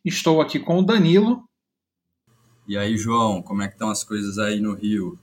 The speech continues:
Speaker 1: Tudo bem, Danilo.
Speaker 2: Que bom, aqui também tudo certo.
Speaker 1: Estou também com o Guilherme.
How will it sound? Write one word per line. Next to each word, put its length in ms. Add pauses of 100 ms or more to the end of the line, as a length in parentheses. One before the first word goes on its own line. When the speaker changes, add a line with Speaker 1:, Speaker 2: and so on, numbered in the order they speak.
(840)
Speaker 1:
Tudo 280
bem, 300
Danilo. 420 (920)
Speaker 2:
Que 160
bom, 320
aqui 200
também 300
tudo 220
certo. 560 (1500)
Speaker 1:
Estou 300
também 280
com 220
o 40
Guilherme. 680